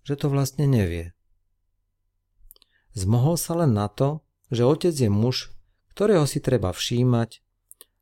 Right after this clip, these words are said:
a že s ním Führer má veľké plány. A ešte niečo. Má fantastickú uniformu. „Je to veľmi dôležitá práca,“ povedala matka po krátkom zaváhaní. „Práca,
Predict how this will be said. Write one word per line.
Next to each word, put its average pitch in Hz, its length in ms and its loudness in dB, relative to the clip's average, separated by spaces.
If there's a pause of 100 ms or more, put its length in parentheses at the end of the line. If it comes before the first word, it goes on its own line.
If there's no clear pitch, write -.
(540)
a 185 120 -4
že 190 160 0
s - 160 0
ním 135 320 2
Führer 151 560 2
má 110 160 2
veľké 139 400 0
plány. 90 560 -4 (680)
A 160 80 2
ešte 165 240 -2
niečo. 92 480 -4 (640)
Má 92 80 -8
fantastickú 123 1120 -4
uniformu. 95 880 -6 (1300)
„Je 104 160 -6
to 101 160 -2
veľmi 143 400 4
dôležitá 104 640 0
práca,“ 95 580 -4 (400)
povedala 95 480 -6
matka 95 400 -8
po - 160 -10
krátkom 95 480 -8
zaváhaní. 92 720 -8 (540)
„Práca, 101 640 0